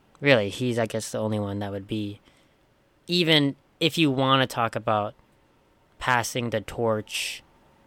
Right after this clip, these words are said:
and having someone maybe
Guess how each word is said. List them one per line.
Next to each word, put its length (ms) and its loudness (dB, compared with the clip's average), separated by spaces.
and 460 -4
having 380 2
someone 480 -2
maybe 540 -2